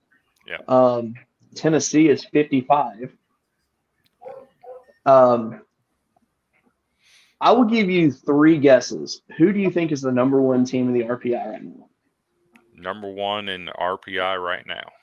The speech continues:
Speaker 2: I will say this. They had a really good win last week.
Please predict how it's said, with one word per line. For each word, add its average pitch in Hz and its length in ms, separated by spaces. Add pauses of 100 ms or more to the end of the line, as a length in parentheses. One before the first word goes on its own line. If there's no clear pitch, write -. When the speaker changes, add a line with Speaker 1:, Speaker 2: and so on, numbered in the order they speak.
(2000)
Speaker 2:
I 139 80
will 180 200
say 190 240
this. 147 280
They 139 260
had 156 240
a 127 120
really 131 380
good 160 300
win 131 300
last 92 280
week. - 320